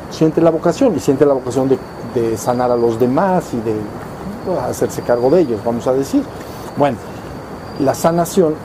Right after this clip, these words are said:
es una vocación mucho, muy parecida. Entonces, dice, ¿cómo llevar dicha enseñanza al terreno de la sanación? Es que tú puedes avanzar en tu trabajo espiritual y le debes de reconocer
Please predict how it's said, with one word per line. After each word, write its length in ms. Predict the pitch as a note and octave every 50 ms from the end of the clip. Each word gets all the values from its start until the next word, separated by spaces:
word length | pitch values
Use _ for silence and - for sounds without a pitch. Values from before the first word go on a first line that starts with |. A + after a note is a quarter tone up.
| - - - -
es 180 | C3 C3 - D3
una 160 | C#3 C3+ C3+
vocación 720 | B2 B2 B2 A#2+ - C3 A#2+ A#2+ - C#3+ C3+ C3 C3 C3 B2+
mucho, 300 | C3+ C3 - - C3 A#2
muy 160 | A2+ A#2 A#2
parecida. 460 | - - B2+ C3 C#3 - - G#3+ G#3 - - - - - - - - - -
Entonces, 480 | B2+ A#2 - D#3 C#3+ - D3+ A#2+ - - - - - - - - - - - - -
dice, 260 | D#3 D#3+ - E3+ D3 B2 - - - - - - - - - - - - - - - - -
¿cómo 320 | - F#3+ G3+ G#3 G#3+ G#3+
llevar 400 | F#3+ E3 F3+ E3+ E3 E3+ E3+ D#3+
dicha 240 | D#3 E3+ E3 - G3
enseñanza 560 | F3+ - - F3 D#3+ D#3+ E3 D#3 D#3 D3+ -
al 80 | E3 C#3
terreno 260 | C3 C#3+ C#3 D#3 E3
de 80 | E3 D#3+
la 120 | D#3 C#3+
sanación? 480 | - D#3 D3+ D3+ D3 - G#3+ A3+ A3 - - - - - - - -
Es 100 | - -
que 220 | - G3+ G3 F3 - - - - - -
tú 80 | F#3 F3
puedes 320 | - F#3+ F#3+ F#3+ F3 F3
avanzar 340 | D#3+ D#3+ D#3+ D#3 E3+ E3+ E3+
en 80 | E3+
tu 140 | D3 C3+ C3
trabajo 360 | B2 C#3 C#3 C#3 C#3+ - -
espiritual 680 | D#3 - - - E3+ D#3 E3 D3+ - - D#3 C#3 C3+ D3 E3 - - - - - - - - F3+
y 280 | E3+ F#3 F#3+ G3+ A3+ A3+ - - -
le 240 | D3 C3+ C#3+ C#3 C3+ - - - - - - - C#3
debes 240 | D#3 D#3 F3 D#3 D3+
de 80 | E3
reconocer 720 | D3+ C3 C#3+ C3+ - - C#3+ C3 A#2+ A#2+ A#2 - - D#3